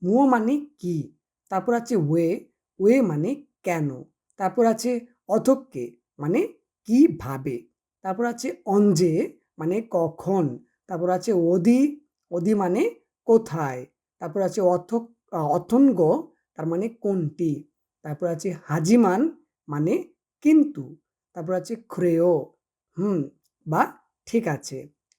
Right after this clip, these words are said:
তারপর আছে ক্রেসো, তাই। ক্রেদু, তবুও। ক্রোমিয়ন, তাহলে। ক্রন্দে, তবে বা কিন্তু। তারপর আছে ক্রম, নিশ্চয়।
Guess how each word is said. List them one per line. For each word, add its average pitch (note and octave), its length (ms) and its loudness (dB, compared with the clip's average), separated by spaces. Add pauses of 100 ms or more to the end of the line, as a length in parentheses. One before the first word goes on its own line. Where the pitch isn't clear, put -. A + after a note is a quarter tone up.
তারপর E3+ 240 -2
আছে G#3+ 340 0 (280)
ক্রেসো, G#3+ 600 4 (540)
তাই। D3 420 -6 (440)
ক্রেদু, D3+ 720 4 (500)
তবুও। E3+ 680 0 (280)
ক্রোমিয়ন, E3 800 0 (460)
তাহলে। D3+ 640 -2 (340)
ক্রন্দে, D3 680 2 (360)
তবে D#3+ 320 2
বা G#3+ 300 0 (400)
কিন্তু। C4+ 540 0 (460)
তারপর F3 220 -6
আছে F#3+ 480 -4 (120)
ক্রম, F3+ 520 0 (480)
নিশ্চয়। F#3 680 0